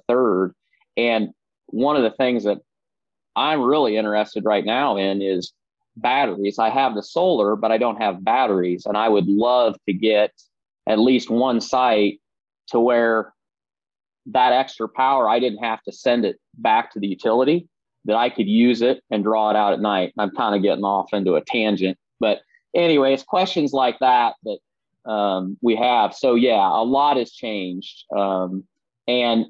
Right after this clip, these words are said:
and everything's at a premium because, um, costs keep going up. And my contract price hasn't changed from the first building I built. And so you have to get more efficient, or you have to get more snouts to,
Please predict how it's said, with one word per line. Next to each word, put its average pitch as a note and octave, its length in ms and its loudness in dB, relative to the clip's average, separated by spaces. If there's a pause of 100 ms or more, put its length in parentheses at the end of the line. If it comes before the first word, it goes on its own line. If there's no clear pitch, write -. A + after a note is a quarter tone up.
and C#3 140 0
everything's D3 500 2
at B2 100 2
a G#2 40 0
premium F#2+ 560 -2
because, G2+ 580 0 (320)
um, F#2+ 480 -2 (160)
costs A#2 340 -2
keep A2 220 -2
going A2 260 0
up. A#2 280 -2 (400)
And C3 360 0 (800)
my C#3 220 -2
contract D#3 760 -2 (180)
price C3+ 500 -2
hasn't C#3 320 -2
changed C3+ 480 -2
from A2+ 160 -2
the G#2 140 -4
first C3 260 0
building A#2+ 320 0
I A2 140 0
built. A2+ 400 0 (420)
And G#2+ 200 -2
so A2 440 2
you G#2+ 160 2
have A#2+ 260 0
to A2+ 80 -6
get A#2 180 0
more A2 240 0
efficient, B2 480 -2 (640)
or A#2 200 0
you A2+ 80 2
have A#2 220 0
to - 60 -8
get A#2 160 0
more A#2 200 0
snouts A#2+ 520 -4
to, G2+ 260 0